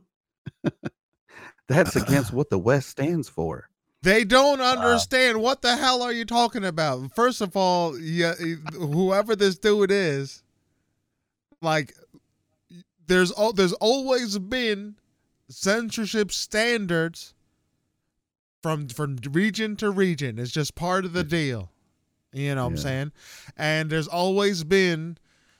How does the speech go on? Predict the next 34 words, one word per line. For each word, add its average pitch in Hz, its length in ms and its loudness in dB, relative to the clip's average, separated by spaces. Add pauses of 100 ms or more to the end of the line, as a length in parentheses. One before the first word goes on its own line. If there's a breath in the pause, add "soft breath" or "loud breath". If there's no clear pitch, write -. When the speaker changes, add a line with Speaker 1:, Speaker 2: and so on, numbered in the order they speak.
(340)
Speaker 2:
imagery 151 720 2
that 143 200 0
is 139 120 -4
slightly 151 540 -4
different 190 600 -4
from, 156 420 -6
from 165 380 -6
region 110 360 -8
to 160 100 -6
region 151 420 -4
because 202 440 -2
of 139 140 0
this. 104 360 -8 (1200)
It's 143 160 -6
not, 214 200 0 (180)
I 180 80 2
mean, 180 160 4
Speaker 1:
Yeah. 175 60 0
Speaker 2:
really, 160 260 4
it's 147 200 -4
nothing 160 440 -2
new. 123 380 -2
But 147 140 -2
you, 220 200 -4 (220)
you 220 220 -6
can't 320 360 -4
go 302 360 -2 (720 soft breath)
and 262 220 -8
freaking 240 720 -4 (520)
say 202 320 0
this 170 360 0
game 170 360 0
is 143 160 -4
bad 131 640 -2